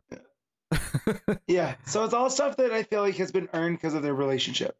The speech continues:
Speaker 1: right? Like, it's, it's all tongue in cheek, and, you know, given that though, technology's there, you know, Damien's going.
Speaker 2: Oh yeah.
Speaker 1: Right. So, uh, I did like that, but yeah, they have to go to the sun 'cause that's where zombie Superman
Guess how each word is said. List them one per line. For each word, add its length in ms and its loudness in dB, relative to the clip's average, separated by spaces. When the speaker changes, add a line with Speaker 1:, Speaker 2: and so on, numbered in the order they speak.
Speaker 1:
right? 300 2
Like, 380 0
it's, 260 0
it's 120 0
all 160 4
tongue 240 2
in 100 2
cheek, 540 -2
and, 340 2
you 80 2
know, 260 2
given 460 2
that 260 2
though, 320 2
technology's 580 2
there, 340 2
you 80 -2
know, 140 2
Damien's 460 0
going. 400 -4
Speaker 2:
Oh 120 2
yeah. 240 2
Speaker 1:
Right. 300 0
So, 500 2
uh, 560 0
I 60 4
did 120 2
like 200 2
that, 220 0
but 100 2
yeah, 120 4
they 80 4
have 80 -4
to 80 4
go 140 4
to 60 2
the 80 4
sun 400 2
'cause 120 0
that's 200 0
where 320 2
zombie 280 4
Superman 580 2